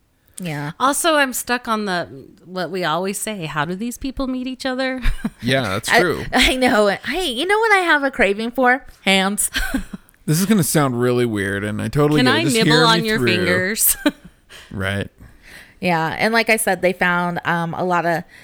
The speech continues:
Speaker 1: just human skin fillets around their house, more so in the fridge. And, uh, when they took Dimitri into custody,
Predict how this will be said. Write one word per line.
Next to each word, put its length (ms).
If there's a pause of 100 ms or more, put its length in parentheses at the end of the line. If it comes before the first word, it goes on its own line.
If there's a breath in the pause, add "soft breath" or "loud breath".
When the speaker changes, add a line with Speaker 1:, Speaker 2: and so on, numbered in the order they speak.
(140 loud breath)
Speaker 1:
just 320
human 300
skin 720 (100)
fillets 600 (120)
around 400
their 180
house, 500 (240)
more 260
so 220
in 100
the 60
fridge. 520 (480 loud breath)
And, 460 (160)
uh, 320
when 160
they 100
took 280
Dimitri 440
into 160
custody, 760